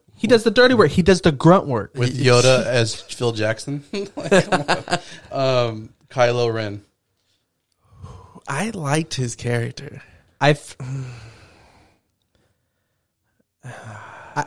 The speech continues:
Speaker 3: and Kylo Ren held
Speaker 1: I think
Speaker 3: together that last trilogy.
Speaker 1: I think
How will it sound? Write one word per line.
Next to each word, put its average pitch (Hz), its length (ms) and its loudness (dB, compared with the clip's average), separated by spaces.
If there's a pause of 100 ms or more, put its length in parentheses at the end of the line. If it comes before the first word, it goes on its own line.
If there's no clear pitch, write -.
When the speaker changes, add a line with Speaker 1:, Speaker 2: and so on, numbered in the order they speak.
Speaker 3:
and 156 260 2
Kylo 208 420 8
Ren 180 220 6
held 139 600 4 (160)
Speaker 1:
I 139 160 4
think 180 240 2
Speaker 3:
together 123 480 4
that 113 200 0
last - 540 -4 (280)
trilogy. - 540 -8 (1160)
Speaker 1:
I 135 140 0
think 147 520 -4